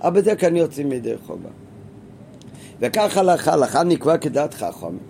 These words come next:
שלמרות שאין יוצאים ביום טוב ראשון של חג הסוכות, ידי חובה בארבעת המינים, בארבע מינים שאולים, שבאמת הח-,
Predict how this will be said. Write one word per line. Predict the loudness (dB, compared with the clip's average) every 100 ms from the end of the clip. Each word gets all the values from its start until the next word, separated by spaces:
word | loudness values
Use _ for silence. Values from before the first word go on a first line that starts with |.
| -20 -20 -16
שלמרות | -2 2 2 2 2 2 2
שאין | 2 0 0 0
יוצאים | 0 0 -2 0
ביום | 0 0
טוב | 2 0
ראשון | 2 2 2 2
של | 0
חג | 2 2 2
הסוכות, | 0 -4 -6 -8 -10 -20 -20 -12
ידי | -8 0 2 2
חובה | 2 2 4 4
בארבעת | 4 2 2 2 2
המינים, | 0 0 0 -4 -6 -12 -20 -20 -16 0
בארבע | 4 4 4 0 2 2
מינים | 4 4 4
שאולים, | 4 2 2 0 -4 -6 -12 -20 -20 -10
שבאמת | -4 0 2 4 2 2
הח-, | 0 0